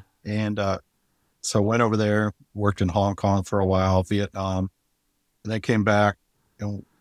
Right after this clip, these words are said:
in Maryland, was doing export promotion. And that's where I first started to get involved with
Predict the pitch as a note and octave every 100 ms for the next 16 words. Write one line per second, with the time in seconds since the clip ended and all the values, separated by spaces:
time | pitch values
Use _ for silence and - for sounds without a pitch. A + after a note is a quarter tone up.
0 | _ A2 G#2+ A#2+ C#3 F#2 F#2 F#2+ G2 F#2
1 | G#2+ G2+ G#2+ - A2 G2 - G#2 A#2 A#2+
2 | G2 F#2 - _ _ _ _ _ _ _
3 | G#2+ A#2+ - A2+ G#2 G#2 - - B2 -
4 | A#2 G2+ G2 F#2+ F#2 F#2+ F#2 E2+ F#2+ F#2+